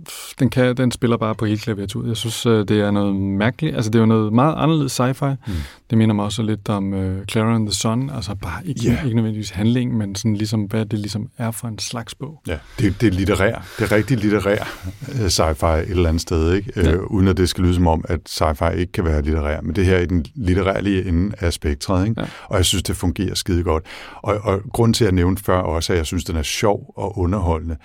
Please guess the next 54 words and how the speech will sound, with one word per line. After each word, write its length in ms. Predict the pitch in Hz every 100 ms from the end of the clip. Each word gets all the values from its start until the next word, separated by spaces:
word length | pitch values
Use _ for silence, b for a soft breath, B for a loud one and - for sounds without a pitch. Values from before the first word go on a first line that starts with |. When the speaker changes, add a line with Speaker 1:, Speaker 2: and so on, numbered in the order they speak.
| B B B B -
Speaker 2:
det 80 | 85
er, 160 | 82
det 160 | 98 104
skal 120 | -
ikke 140 | 110 120
lyde 140 | 113
som 120 | 110
om, 120 | 104
at 100 | 95
det 80 | 101
her, 140 | 98 98
det 140 | 110
er 100 | 101
tørt, 560 | - - 98 98 - - -
Speaker 1:
Nej, 120 | 120
nej. 100 | 90
Speaker 2:
øh, 60 | - B B
sådan 240 | - 104
noget, 220 | 98 98 95
øh, 160 | 90 98
Ibsensk 600 | 110 101 - 117 - -
drama, 500 | - 90 80 90 95
hvor 180 | 95 90
det, 140 | 82 95
hvor 180 | 92
folk 300 | 90 - 98
taler 220 | - 101 90
med 120 | 90
store 280 | - 95 92
armbevægelser 720 | 80 95 98 87 82 82 90
og 260 | 87 87
kun 200 | - 92
piller 280 | 85 90 92
i 40 | 87
egen 260 | 76 90
navle, 340 | 85 78 82 90
vel? 180 | 95 104 -
Altså, 200 | 85 95 B B -
det, 160 | 120 110 -
det 80 | 123
er 40 | 120
ikke 200 | 113 -
sådan 140 | 120
en 100 | 104
bog. 280 | 101 104 95 b b b
Det 80 | 110
er 40 |
bare 140 | 101 92
en 100 | 101
bog, 200 | 110 107
der 80 | 117 101 -
både 340 | 110 110 127
kan 200 | - 120
være 300 | 92 85 80